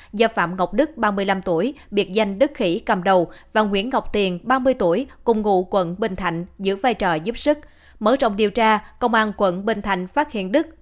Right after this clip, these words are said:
mua ma túy của Lâm Huỳnh Minh Mẫn, ba mươi tuổi, ngụ thành phố Thủ Đức, và Lê Ngọc Thành, bốn mươi tuổi, ngụ quận mười,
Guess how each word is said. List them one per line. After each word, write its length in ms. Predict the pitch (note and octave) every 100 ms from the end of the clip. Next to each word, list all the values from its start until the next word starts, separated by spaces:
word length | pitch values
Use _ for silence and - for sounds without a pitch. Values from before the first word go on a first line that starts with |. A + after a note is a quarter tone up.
| -
mua 240 | G#3 G#3
ma 180 | G3 G3+
túy 280 | G#3+ A3+ D#4
của 160 | A#3+
Lâm 200 | C4 C#4
Huỳnh 300 | A#3+ G#3+ F#3
Minh 140 | A#3 A3+
Mẫn, 360 | F#3 E3+ C4+
ba 120 | C4
mươi 160 | B3 B3
tuổi, 340 | G#3+ E3 B3 -
ngụ 220 | A3+ G3+ F#3
thành 180 | G#3
phố 140 | E3+ A#3
Thủ 180 | G#3+ F3+
Đức, 180 | C4+ D4+ - -
và 200 | F3+ A3
Lê 200 | A3+ C#4+
Ngọc 240 | C4 F#3
Thành, 260 | G#3+ F#3+ F3
bốn 220 | F3 G#3 D4
mươi 120 | C4
tuổi, 360 | A3 E3+ A#3 C4+
ngụ 220 | G#3 F#3
quận 320 | E3+ F3+ F3
mười, 240 | G3+ F#3+